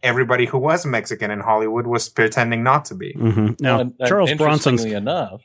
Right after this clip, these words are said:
Speaker 2: I was gonna say Charles Bronson's character is, um, mixed. His father was
Speaker 3: Right.
Speaker 2: Irish,
Speaker 1: He's half
Speaker 2: or
Speaker 1: Irish.
Speaker 2: ha-, half Irish,
Speaker 3: Yeah.
Speaker 2: yeah.
Speaker 3: But Charles Bronson actually changed his name from Bushynski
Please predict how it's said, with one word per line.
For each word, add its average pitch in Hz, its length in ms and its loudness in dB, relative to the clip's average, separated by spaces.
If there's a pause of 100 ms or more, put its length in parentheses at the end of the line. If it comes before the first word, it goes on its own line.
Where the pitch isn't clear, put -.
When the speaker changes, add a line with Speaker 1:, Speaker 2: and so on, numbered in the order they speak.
Speaker 2:
I - 80 0
was 135 120 2
gonna 139 80 2
say 135 140 0
Charles 165 260 0
Bronson's 135 440 0
character 113 600 0
is, 110 580 2 (540)
um, 95 580 -2
mixed. - 480 -2
His 110 300 0
father 113 420 0
was 101 140 2
Speaker 3:
Right. 104 100 0
Speaker 2:
Irish, 85 240 -2
Speaker 1:
He's - 40 -6
half 113 200 2
Speaker 2:
or 107 60 2
Speaker 1:
Irish. 107 240 0
Speaker 2:
ha-, 117 160 0
half 120 240 0
Irish, 87 340 -4
Speaker 3:
Yeah. 87 140 -4
Speaker 2:
yeah. 82 60 -10 (920)
Speaker 3:
But 113 100 0
Charles 127 300 0
Bronson 120 380 0
actually 101 320 -4
changed 104 340 -4
his 101 120 -6
name 98 220 -2
from 92 180 -2
Bushynski 92 760 0